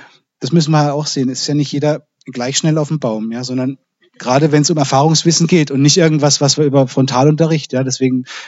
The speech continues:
was ich heute mache, fünfundvierzig Minuten, das Setup, das kriegt man auch anders hin, ja, dass wir eben in so einen Erfahrungsprozess reingehen. Und dann ist es schon so, dass es ein sehr persönlicher Prozess ist, ja.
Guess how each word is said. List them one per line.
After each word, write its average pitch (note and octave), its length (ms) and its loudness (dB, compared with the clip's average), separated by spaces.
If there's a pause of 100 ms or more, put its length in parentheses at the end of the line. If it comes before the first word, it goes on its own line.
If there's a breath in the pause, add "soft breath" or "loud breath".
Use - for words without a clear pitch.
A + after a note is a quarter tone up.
was - 140 -4
ich C3+ 140 -4
heute C#3+ 200 4
mache, C#3+ 220 0
fünfundvierzig C#3 480 -2
Minuten, C3+ 300 0
das C3+ 160 0
Setup, C#3+ 280 -4 (520 loud breath)
das - 160 -2 (420)
kriegt - 300 -4
man D#3+ 100 0
auch D#3 140 -4
anders D#3+ 340 -2
hin, A2+ 220 -4
ja, C3+ 280 -8
dass C3+ 220 -6
wir E3 100 -6
eben C#3+ 180 -6
in C#3 100 -4
so D3 80 -4
einen D3 60 -6
Erfahrungsprozess C#3 760 -2
reingehen. C#3+ 380 -4 (500 loud breath)
Und C3 200 -2 (140)
dann C#3+ 360 0
ist E3 180 0
es D#3 60 2
schon D3 180 0
so, D#3 100 2
dass C3+ 140 0
es C#3 120 -6
ein - 20 -8
sehr C#3 140 -4
persönlicher C#3 460 -2
Prozess D3 400 -4
ist, C3 200 -6
ja. B2 140 -12